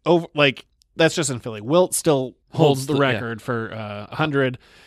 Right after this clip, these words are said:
Speaker 1: But what's crazy is that happened on the night that the, the second highest scoring night of all time, uh,
Speaker 2: Mm-hmm.
Speaker 1: on the anniversary of Kobe's eighty-one.
Speaker 2: It's true.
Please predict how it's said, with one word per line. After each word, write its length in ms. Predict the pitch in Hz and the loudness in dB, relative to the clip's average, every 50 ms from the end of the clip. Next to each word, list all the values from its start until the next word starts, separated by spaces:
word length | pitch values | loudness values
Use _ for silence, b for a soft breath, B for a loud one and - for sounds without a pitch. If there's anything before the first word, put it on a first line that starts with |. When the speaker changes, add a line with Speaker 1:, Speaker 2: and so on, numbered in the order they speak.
| b b b b b | b b b b b
Speaker 1:
But 280 | 117 117 120 - - - | -2 -2 -2 -2 -6 -10
what's 140 | 139 135 - | -10 -10 -8
crazy 460 | - - 214 254 262 208 147 120 - | -2 0 0 0 0 0 -4 -4 -4
is 140 | 131 120 127 | -4 -2 -2
that 140 | 156 156 - | -2 0 0
happened 460 | 143 151 156 151 - 151 147 143 151 - | 2 2 2 0 -2 -4 -6 -6 -8 -10
on 540 | - 143 131 127 123 117 117 120 117 117 120 - | -6 -4 -2 -2 -2 -2 -4 -6 -8 -10 -12 -10
the 140 | 123 131 127 | -8 -8 -6
night 340 | 127 127 123 123 127 123 - 123 117 | -4 -4 -2 -2 -4 -4 -6 -10 -10
that 300 | 123 120 113 117 117 - _ _ _ - | -8 -8 -8 -8 -10 -12 _ _ _ -10
the, 220 | 135 131 127 - - - | -8 -6 -6 -8 -8 -8
the 100 | 123 123 | -6 -2
second 320 | - 196 226 - 247 170 | 2 2 2 2 2 0
highest 260 | 147 139 113 104 - | 0 0 0 -2 -4
scoring 300 | - - 117 107 110 113 | -8 -8 -8 -8 -8 -8
night 160 | 110 113 110 | -8 -8 -8
of 100 | 104 104 | -10 -10
all 140 | 110 107 104 | -10 -10 -10
time, 380 | 101 - 107 107 104 107 107 - | -10 -10 -8 -8 -8 -8 -10 -10
uh, 140 | - 113 107 | -10 -6 -4
Speaker 2:
Mm-hmm. 220 | 107 104 107 120 120 - _ _ - 127 | -4 -4 -4 -4 -6 -10 _ _ -8 -6
Speaker 1:
on 200 | 131 131 123 120 | -4 -4 -4 -4
the 220 | 120 120 - 131 | -6 -6 -6 -4
anniversary 540 | 139 135 123 123 127 131 - - 143 127 120 | -4 -4 -4 -4 -6 -6 -6 -6 -6 -6 -6
of 100 | 113 - | -6 -6
Kobe's 340 | - 131 131 123 123 117 113 | -6 -6 -4 -4 -4 -6 -6
eighty-one. 580 | 120 123 117 113 107 107 127 139 120 95 92 _ _ _ - - _ _ - | -6 -6 -6 -8 -8 -8 -8 -8 -8 -10 -16 _ _ _ -20 -20 _ _ -16
Speaker 2:
It's 140 | 110 - - | -14 -14 -6
true. 320 | - 147 160 151 117 101 | -2 0 0 0 -2 -4